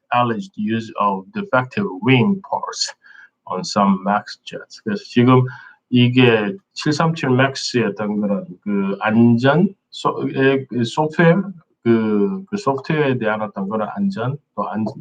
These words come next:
안전에 대한 어떤 그런 장치들뿐만 아니라 또 다른 어떤 결함들이 조금씩 이렇게 발견되고 있다라는 건데, 그 중에 하나가 이제 defective wing parts, 그래서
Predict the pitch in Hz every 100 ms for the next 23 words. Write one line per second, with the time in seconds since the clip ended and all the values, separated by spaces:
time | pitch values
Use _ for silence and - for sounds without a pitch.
0 | - - 120 113 131 139 127 113 104 98
1 | 101 95 113 101 92 190 - 127 101 -
2 | 151 143 117 90 107 107 95 110 120 90
3 | - - - - - 101 - 101 127 151
4 | 147 143 127 131 135 123 104 95 - 113
5 | 107 98 95 98 - 113 123 117 104 120
6 | 127 107 98 90 90 85 104 101 113 101
7 | 101 104 95 90 92 85 90 101 107 98
8 | 143 - 120 98 - 120 123 - - -
9 | - 101 98 95